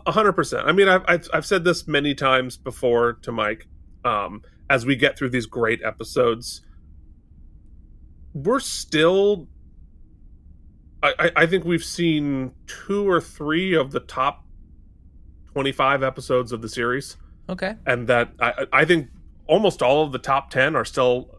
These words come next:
Speaker 1: still to come, which is, uh, which is pretty cool. All right, and lastly, we have to hear from Chancellor Jen, who Mike will be taking out to dinner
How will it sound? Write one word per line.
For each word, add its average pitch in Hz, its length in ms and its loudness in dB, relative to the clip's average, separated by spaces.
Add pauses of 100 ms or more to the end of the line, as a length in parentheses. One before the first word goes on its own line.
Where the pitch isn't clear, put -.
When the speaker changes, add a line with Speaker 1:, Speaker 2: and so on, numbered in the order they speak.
Speaker 1:
still 135 280 -2 (160)
to 120 100 -6
come, 143 340 0 (1120)
which 127 180 -4
is, 120 200 -2
uh, 113 200 4
which 127 200 -6
is 131 80 -14
pretty - 400 -6
cool. - 400 -8 (840)
All 240 120 8
right, 285 300 4
and 233 160 2
lastly, 185 720 0 (180)
we 180 140 -2
have 294 300 -2
to 143 100 2
hear 175 360 0
from 147 220 -4
Chancellor 170 500 0
Jen, 131 380 2
who 160 120 2
Mike 180 260 2
will 214 100 4
be 165 140 2
taking 214 400 0
out 170 180 2
to 156 60 -12
dinner 143 420 0